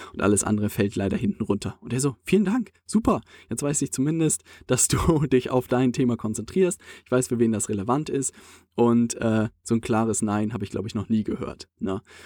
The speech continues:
Und das war so witzig zu sehen, weil er meinte, die meisten schwimmen dann immer so, „Ja, hm, vielleicht kriege ich da so“, aber eigentlich wollen sie Nein sagen.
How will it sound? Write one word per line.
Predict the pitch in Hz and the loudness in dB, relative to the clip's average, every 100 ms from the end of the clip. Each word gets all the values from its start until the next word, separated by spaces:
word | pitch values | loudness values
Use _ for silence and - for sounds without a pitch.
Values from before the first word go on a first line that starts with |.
| - | -2
Und | 127 | 4
das | 170 | 6
war | 185 | 6
so | 165 | 4
witzig | 190 185 - | 2 2 2
zu | 139 | 4
sehen, | 139 185 147 | 4 6 4
weil | 120 | 4
er | |
meinte, | 127 135 | 4 2
die | 131 | 0
meisten | 123 131 - 120 | 0 0 2 -2
schwimmen | - 147 147 | 0 0 4
dann | 131 | 4
immer | 127 123 | 4 4
so, | 120 | 4
„Ja, | 113 120 135 143 | 2 0 0 0
hm, | 131 143 147 143 | 0 -2 -2 -4
vielleicht | - 127 131 139 135 - | 0 2 2 2 0 -2
kriege | 139 147 | -2 0
ich | 123 | 0
da | 131 131 | 0 0
so“, | 127 127 | 2 2
aber | 110 110 | 0 -2
eigentlich | 113 123 127 113 | -2 -2 -2 0
wollen | 113 | 2
sie | 113 107 | 2 0
Nein | 101 107 113 | 2 4 2
sagen. | 110 - - | 0 -8 -14